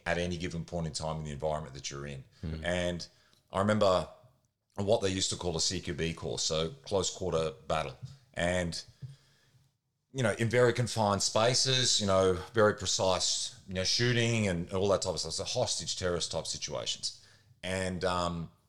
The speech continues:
Speaker 1: I remember being taught it and, and put through my paces, and I was rolling with some, like, hard hitters, like, guys who were fit, you were, who were on song, and things like, um, you'd be given a, a brief, you're not to shoot,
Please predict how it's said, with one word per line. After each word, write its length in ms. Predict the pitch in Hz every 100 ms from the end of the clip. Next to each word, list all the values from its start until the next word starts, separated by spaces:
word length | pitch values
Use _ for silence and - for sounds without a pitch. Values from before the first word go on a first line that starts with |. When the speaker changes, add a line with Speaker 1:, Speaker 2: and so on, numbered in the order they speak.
| - -
Speaker 1:
I 40 | 104
remember 240 | 127 113
being 280 | 92 95 85
taught 340 | - - 131 107
it 140 | 78 -
and, 200 | 85 82 -
and 120 | 82 -
put 200 | 104 -
through 160 | -
my 140 | 85 71
paces, 640 | - 98 101 - 76 - -
and 240 | 87 87 - - -
I 40 |
was 200 | 139 107
rolling 420 | 98 104 107 101
with 140 | 82 -
some, 320 | - 80 71 - _ _ _ _ -
like, 380 | 85 87 - -
hard 320 | - 113 98
hitters, 360 | 92 85 76 80
like, 160 | 85 82
guys 300 | 98 101 90
who 60 | 82
were 80 |
fit, 520 | 71 - - 107 104 - - - -
you 160 | 87
were, 120 | 85 87
who 180 | -
were 140 | 92 98
on 200 | 110 98
song, 580 | - 107 92 87 101 117 - - -
and 220 | 95 95
things 380 | 92 151 147 120
like, 360 | 107 95 - - - _ _ _ -
um, 500 | 85 85 82 82 -
you'd 240 | 95 80
be 60 | 90
given 280 | 90 110 101
a, 280 | 90 85 - -
a 60 | 90
brief, 500 | 71 107 143 - -
you're 100 | 92
not 200 | 101 -
to 40 |
shoot, 340 | - 90 85